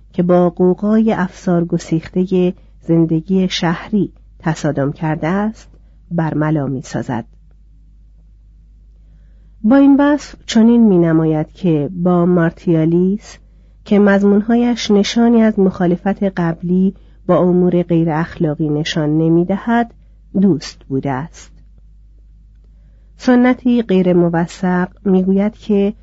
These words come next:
اندکی قبل از مرگ دومیتیانوس، یوونالیس هجویه‌ای درباره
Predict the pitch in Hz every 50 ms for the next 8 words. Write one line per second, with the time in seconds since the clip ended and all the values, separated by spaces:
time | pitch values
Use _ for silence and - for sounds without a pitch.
0 | - - - - - 185 196 190 196 202 220 233 226 - 226 226 226 226 - 202
1 | 220 208 214 202 196 190 185 185 180 180 175 170 170 165 170 165 160 156 151 143
2 | 165 160 151 151 147 151 - - 175 160 151 156 160 175 185 202 226 233 226 -
3 | - - - - - - - - - - - - - 214 214 202 208 214 208 208
4 | 220 240 254 262 254 - - - 214 208 196 - - 190 196 202 220 240 247 247
5 | 247 220 214 196 185 185 185 180 180 190 202 208 214 202 208